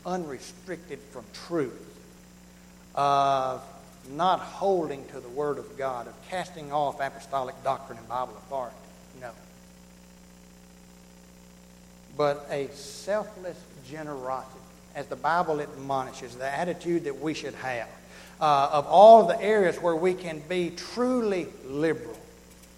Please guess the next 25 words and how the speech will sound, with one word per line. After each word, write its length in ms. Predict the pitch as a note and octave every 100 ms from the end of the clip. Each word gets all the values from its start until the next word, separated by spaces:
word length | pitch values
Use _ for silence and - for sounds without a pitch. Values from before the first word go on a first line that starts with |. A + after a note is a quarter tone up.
| - - - - -
Absolutely. 520 | F#3+ G3+ - B2+ B2 - - - - - - - - - - - - - - - - - - - - - - - - - - - -
Brethren, 240 | E3 D3+
we 80 | F3+
ought 100 | D#3
to 80 | D3
be 160 | C#3+
liberal 640 | C3 B2+ D3 D#3+ A2+ G#2+ A2+ - - - - - - - - - -
like 220 | B2+ C3 - - - -
Barnabas, 300 | B2+ A#2+ - - - - - - - - -
forgetting 400 | B2 C#3+ D#3+ D3+
self 380 | - E3 E3+ D#3
and 100 | -
thinking 320 | D#3+ D#3 E3+
of 140 | D#3
others, 180 | C#3 A#2+ - - - - - -
giving 260 | C#3+ D#3 E3
up 140 | D#3+
advantage 460 | D#3 B2 D3+ D#3+ D3+
for 180 | - C#3
self 500 | - F3+ G3 G3 -
so 160 | F3+
that 160 | D3+ C#3+
it 40 |
advantages 680 | C3+ B2 D#3 D#3+ D#3+ C#3+ C#3 - -
others 580 | E3+ C3 A2+ - -